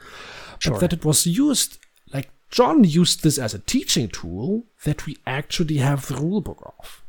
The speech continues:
Speaker 2: that was used on a broad scale for many people that would actually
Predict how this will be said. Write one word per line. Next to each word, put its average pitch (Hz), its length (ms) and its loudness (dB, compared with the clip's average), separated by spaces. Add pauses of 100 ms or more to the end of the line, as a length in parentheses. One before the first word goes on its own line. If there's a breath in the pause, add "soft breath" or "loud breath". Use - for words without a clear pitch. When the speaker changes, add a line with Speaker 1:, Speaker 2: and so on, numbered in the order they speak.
(380 loud breath)
Speaker 2:
that 143 220 0
was 147 240 2
used 170 400 2
on 156 140 2
a 143 40 2
broad 147 420 4
scale 104 540 -2
for - 240 -4
many 139 360 2
people 135 640 -6
that - 240 -8
would 139 180 -6
actually 160 540 -4